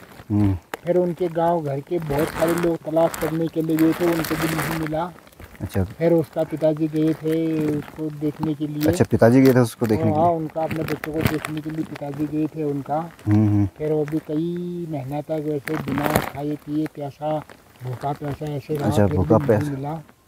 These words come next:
Speaker 1: हम्म, हम्म।
Speaker 2: <clears throat> फिर एक बंदूक मिला बताते हैं, मतलब मेरे को तो देखा नहीं है, लेकिन वहाँ के लोग बताते हैं, एक
Speaker 1: अच्छा।
Speaker 2: बंदूक मिला बोलते हैं।
Speaker 1: अच्छा,
Speaker 2: फिर वो
Speaker 1: अच्छा।
Speaker 2: बंदूक में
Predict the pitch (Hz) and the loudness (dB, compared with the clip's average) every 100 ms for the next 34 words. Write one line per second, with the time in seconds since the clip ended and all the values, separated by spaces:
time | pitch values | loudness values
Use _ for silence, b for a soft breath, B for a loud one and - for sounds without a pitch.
0 | - - 101 98 98 92 - - - 269 | -10 0 4 4 0 -4 -12 0 8 10
1 | 247 214 196 160 170 170 156 151 156 156 | 10 8 6 2 0 0 -2 -4 -2 -2
2 | 156 156 151 156 147 151 147 151 147 170 | -2 -2 -2 -2 -4 -6 -8 -6 -8 -8
3 | 165 147 160 147 143 147 156 151 156 156 | -8 -4 -4 -4 -8 -6 -4 -4 -4 -4
4 | 151 151 139 156 156 175 180 151 156 147 | -2 -2 -2 -2 -2 -4 -4 -4 -4 -4
5 | 131 147 160 160 160 - - - - - | -6 -6 0 2 0 -2 -18 -18 -8 -6
6 | 139 156 147 147 143 135 - 139 143 127 | 2 4 4 0 -2 -4 -4 -4 -6 -8
7 | 120 - _ - - - - 151 151 147 | -12 -20 _ -20 -20 -20 -6 -2 0 2
8 | 147 151 147 147 147 147 147 147 143 156 | 2 0 0 0 0 0 -2 -6 -8 -8
9 | 175 - _ - - - 101 123 165 175 | -10 -16 _ -20 -16 -4 2 4 6 4
10 | 151 156 151 156 165 160 165 165 | 4 0 2 2 2 2 2 0